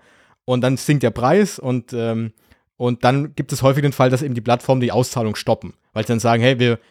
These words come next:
wir können das nicht mehr auszahlen oder wir haben sonst nicht mehr liquide." Und, ähm, deswegen ist es schon echt ein, ist vielleicht nochmal so ein Problem von, das entsteht wieder so eine kleine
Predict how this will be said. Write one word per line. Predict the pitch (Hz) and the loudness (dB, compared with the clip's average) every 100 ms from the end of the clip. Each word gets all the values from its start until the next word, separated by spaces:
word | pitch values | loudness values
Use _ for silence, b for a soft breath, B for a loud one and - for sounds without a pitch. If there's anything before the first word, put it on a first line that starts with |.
| b | b
wir | 120 120 | -6 -4
können | - 147 | 2 2
das | 160 143 | 2 -2
nicht | 123 | -2
mehr | 107 | 0
auszahlen | 160 - 180 160 | 0 0 0 0
oder | 135 117 | -2 0
wir | 120 | 0
haben | 120 | 0
sonst | 127 - | -6 -6
nicht | 110 | -4
mehr | 117 | -2
liquide." | 110 117 165 170 165 b b b _ | -2 0 2 2 0 b b b _
Und, | 117 113 113 117 | -4 -2 -4 -4
ähm, | 110 113 | -4 -2
deswegen | 135 160 135 | -2 0 0
ist | |
es | 123 | 0
schon | - 135 | 0 0
echt | 135 139 - | 0 -4 -4
ein, | 160 156 _ _ _ _ _ | -4 -6 _ _ _ _ _
ist | _ | _
vielleicht | 131 147 | -2 2
nochmal | 151 | 2
so | 135 | 2
ein | 135 | -2
Problem | 113 135 151 | 2 2 2
von, | 127 120 - | 0 -2 -6
das | 120 - | -10 -6
entsteht | 135 - 156 | -2 0 2
wieder | 151 | 2
so | 160 | 0
eine | 135 | 0
kleine | 131 123 120 110 | 2 2 2 0